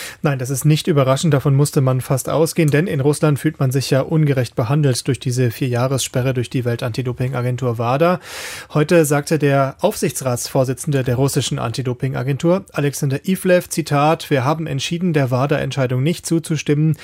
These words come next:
Wir glauben, dass unsere Argumente stark genug sind, aber ich werde keine Prognose abgeben", Zitat Ende. Ähnliches und viel Deutlicheres hörte man dann noch aus dem Kreml. Sie haben's gesagt, bei der Pressekonferenz von Staatspräsident Putin.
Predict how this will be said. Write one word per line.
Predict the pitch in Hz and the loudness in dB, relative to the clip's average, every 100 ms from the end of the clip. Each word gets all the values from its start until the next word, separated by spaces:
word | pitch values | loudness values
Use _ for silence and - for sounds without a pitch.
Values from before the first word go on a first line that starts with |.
| - - - | -14 -16 -8
Wir | 127 | -4
glauben, | 123 135 165 139 | 0 0 2 2
dass | 123 | 0
unsere | - 151 131 139 | 0 -2 0 -2
Argumente | 127 127 123 139 147 | 0 -2 0 0 0
stark | 123 156 151 | -2 0 -2
genug | - 143 151 - | 0 2 2 2
sind, | 156 160 - _ | 0 0 -4 _
aber | 151 156 175 | -2 0 0
ich | 151 - | -2 0
werde | 135 139 | 0 0
keine | - 127 127 | -2 -2 -2
Prognose | - 135 131 127 117 117 | -2 0 2 2 0 -4
abgeben", | 110 - 117 117 | -6 -4 -4 -4
Zitat | - 120 110 110 | -4 -6 -6 -6
Ende. | 143 127 131 170 - - - - - | -4 -2 -2 -2 -6 -14 -14 -14 -2
Ähnliches | 170 180 180 190 180 | 0 2 0 0 2
und | 165 143 | 0 2
viel | 151 | 2
Deutlicheres | 139 156 170 127 143 139 131 | 2 0 0 0 0 0 -2
hörte | 135 131 135 | 0 0 0
man | 131 | 0
dann | 131 127 | 0 -2
noch | 127 | -2
aus | 131 | -6
dem | - 117 | -6 -6
Kreml. | 113 156 170 147 | -2 0 2 0
Sie | 120 | -2
haben's | 120 | -4
gesagt, | - 123 127 - | -4 -2 -2 -2
bei | 123 | -2
der | 120 113 - _ - | 0 -2 -6 _ -8
Pressekonferenz | - 131 135 131 117 117 117 | -4 -2 -2 -4 -4 -2 -2
von | 123 | -2
Staatspräsident | 113 120 113 - 117 107 104 104 | -4 -4 -6 -4 -6 -4 -8 -6
Putin. | 175 175 180 170 | -6 -2 0 0